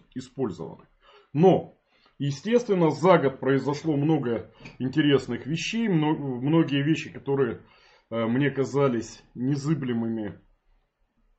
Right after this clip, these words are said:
э, в общем, я на них несколько поменял свой взгляд.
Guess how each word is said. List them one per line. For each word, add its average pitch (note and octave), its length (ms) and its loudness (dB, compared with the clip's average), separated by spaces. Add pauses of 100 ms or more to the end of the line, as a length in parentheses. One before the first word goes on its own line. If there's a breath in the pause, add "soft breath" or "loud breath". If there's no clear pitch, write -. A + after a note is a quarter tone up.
(320)
э, G#2+ 60 -6
в G2 800 -4
общем, A#2+ 280 -6
я B2+ 160 2
на B2+ 100 -2
них B2 200 -4
несколько C3 360 -4
поменял C#3 800 2 (500)
свой C3 380 0
взгляд. F3+ 580 2